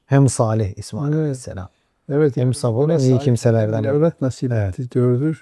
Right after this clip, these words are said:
Speaker 2: Allahü Teala da tabii
Speaker 1: Nasip
Speaker 2: değil
Speaker 1: etmiş
Speaker 2: ki
Speaker 1: yani.
Speaker 2: koskoca
Speaker 1: Evet.
Speaker 2: şeyler, dünya,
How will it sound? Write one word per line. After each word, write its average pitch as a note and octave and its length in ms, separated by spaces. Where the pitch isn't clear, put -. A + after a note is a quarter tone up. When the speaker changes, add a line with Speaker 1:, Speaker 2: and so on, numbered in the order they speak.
Speaker 2:
Allahü C3 300
Teala C#3 380
da F3 160
tabii D3 180
Speaker 1:
Nasip A#2 320
Speaker 2:
değil C#3 160
Speaker 1:
etmiş G3+ 220
Speaker 2:
ki - 60
Speaker 1:
yani. F#2+ 120
Speaker 2:
koskoca C#3+ 440
Speaker 1:
Evet. - 1500
Speaker 2:
şeyler, C3+ 480
dünya, C3 240